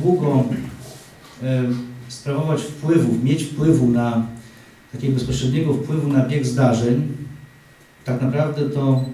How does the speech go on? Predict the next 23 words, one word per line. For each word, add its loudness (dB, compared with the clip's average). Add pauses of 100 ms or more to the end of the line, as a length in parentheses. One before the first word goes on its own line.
proporcja -2
tego -4 (240)
czasu -4
jest -2
taka, -2
że 0 (400)
dwa 2
lata -2 (160)
byliśmy 2
jako 2
Prawo 0
i 2
Sprawiedliwość, 0 (720)
a -2
ja 2
wraz 2
z -2
Prawem 2
i 2
Sprawiedliwością, 2 (440)
e, -2
przy -6
władzy 4